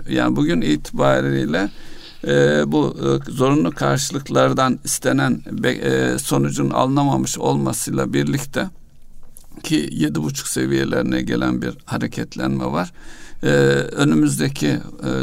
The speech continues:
dönemde, yani iki ay içerisinde yüz baz puanlık veya elli, elli, e, gibi yine az da olsa, e,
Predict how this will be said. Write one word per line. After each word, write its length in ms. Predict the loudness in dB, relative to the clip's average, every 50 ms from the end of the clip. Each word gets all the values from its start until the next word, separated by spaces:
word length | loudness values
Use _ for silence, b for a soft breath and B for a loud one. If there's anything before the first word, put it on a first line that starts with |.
| -2 -4 -2 2
dönemde, 460 | 2 4 4 4 2 2 0 0 0
yani 340 | 0 0 2 2 2 0 0
iki 260 | -4 -6 -2 0 2
ay 120 | 2 2 0
içerisinde 800 | -2 -2 -2 -2 -2 -2 -2 -4 -4 -2 -2 -2 0 0 -2 -2 B B B B B B B
yüz 260 | -2 0 0 -2 -4 -8 -4
baz 240 | -2 0 0 0 -2
puanlık 600 | -4 -4 -4 -2 -2 0 -2 -2 -4 -4 -4 -4
veya 220 | -2 -2 0 0
elli, 400 | 0 0 0 0 -2 -2 -2 -4
elli, 380 | -4 -2 -2 -2 -2 -2 -4 -4 -6 -6 -6
e, 100 | -6 -6
gibi 380 | -4 -4 -4 -4 -2 -2 -2 -2 -2 -4 -4 -4
yine 320 | 0 0 0 2 2 0 0
az 380 | 0 0 0 0 0 -2 -4 -8 -8 -6
da 60 | -4
olsa, 560 | -2 0 0 0 0 -2 -2 -2 0 0 -2 B B B B B B B B B
e, 140 | -4 -2 0